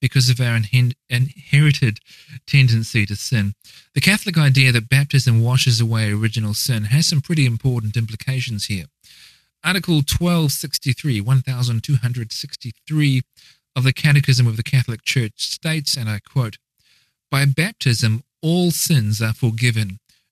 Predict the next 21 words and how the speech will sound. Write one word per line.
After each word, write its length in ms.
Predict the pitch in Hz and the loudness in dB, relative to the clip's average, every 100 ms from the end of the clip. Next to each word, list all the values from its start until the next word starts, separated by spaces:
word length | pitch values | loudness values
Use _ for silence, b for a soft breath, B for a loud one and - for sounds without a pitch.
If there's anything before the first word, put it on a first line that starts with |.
| _ | _
original 460 | 131 151 170 190 175 | 2 2 2 2 0
sin 440 | - 180 165 165 - | 0 2 2 0 0
and 200 | 123 127 | 0 0
all 220 | 143 156 | 0 0
personal 500 | 143 139 139 127 117 | 2 2 2 0 -2
sins, 420 | 110 107 98 95 - | -4 -2 -4 -4 -4
as 180 | 117 123 | -4 0
well 240 | 127 156 | 0 2
as 140 | 151 | 2
all 160 | 135 151 | 2 0
punishment 560 | 139 156 156 - 101 95 _ | -2 0 0 -2 -6 -10 _
for 140 | _ 113 | _ -4
sin. 380 | - 107 85 - B B B B - | -2 -4 -6 -12 B B B B 0
In 160 | 135 | 2
those 320 | 127 151 196 | 4 2 0
who 120 | 185 180 | 0 2
have 300 | 156 143 139 | 2 2 2
been 200 | 135 135 | 4 6
reborn," 640 | 131 - 139 104 98 110 - _ _ | 4 2 0 0 -2 -4 -6 _ _
that 140 | 101 | -12
is, 160 | 92 | -12